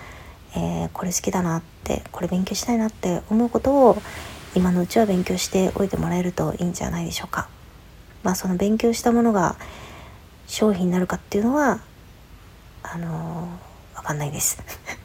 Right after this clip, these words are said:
<laughs> それは、えっと、一度私の壁打ちかなんかに来てご相談いただいて、棚卸しも、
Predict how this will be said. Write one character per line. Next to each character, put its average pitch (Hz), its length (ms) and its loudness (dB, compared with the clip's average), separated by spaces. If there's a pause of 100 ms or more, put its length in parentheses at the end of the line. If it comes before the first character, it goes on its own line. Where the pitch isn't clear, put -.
(140)
<laughs> - 640 -20
そ - 100 -4
れ 190 80 4
は、 226 200 8 (800)
え 156 80 0
っ 151 60 -8
と、 - 400 -6
一 - 180 -4
度 156 220 -2 (460)
私 - 340 -6
の 147 240 -4
壁 156 240 -2
打 143 40 -4
ち - 100 -4
か 165 100 -4
な 160 80 0
ん 156 60 -4
か - 120 -6
に - 140 -6
来 - 160 -12
て - 280 -4
ご - 100 -8
相 160 160 -4
談 151 160 -4
い 156 40 -6
た 175 100 -2
だ 185 100 2
い 185 60 0
て、 180 280 -2 (220)
棚 185 260 0
卸 185 160 0
し - 80 -2
も、 190 260 0